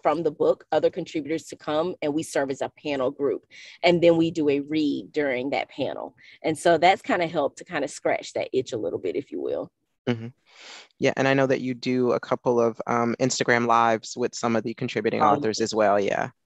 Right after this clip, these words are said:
Speaker 1: Yep, we've done that. Uh,
Speaker 2: <laughs>
Speaker 1: we've put it on pause the last couple of weeks, um, because, again, life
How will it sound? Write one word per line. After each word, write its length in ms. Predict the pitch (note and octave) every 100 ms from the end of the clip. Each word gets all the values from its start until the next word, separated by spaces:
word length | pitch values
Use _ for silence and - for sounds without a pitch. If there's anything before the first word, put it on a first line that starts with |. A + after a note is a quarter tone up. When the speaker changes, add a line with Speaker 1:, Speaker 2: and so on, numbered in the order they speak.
| -
Speaker 1:
Yep, 240 | D3+ D#3 F3
we've 360 | F#3 F#3+ G#3+
done 280 | F#3 F#3+ G3+
that. 320 | F3 F3 F3
Uh, 240 | - D#3 D#3+
Speaker 2:
<laughs> 40 |
Speaker 1:
we've 140 | E3+ -
put 120 | B3+
it 80 | B3
on 160 | A#3 A#3
pause 400 | - G3+ F#3 F#3+
the 80 | F3+
last 420 | E3 D#3+ F3 -
couple 300 | F3+ F3+ F3+
of 100 | F3+
weeks, 500 | F3 F3 E3 - - - - -
um, 200 | D#3+ D#3+
because, 420 | D#3+ - D#3+ D#3 -
again, 500 | D3+ D#3 D3+ D3+ D3
life 400 | D3+ D3+ D#3 F3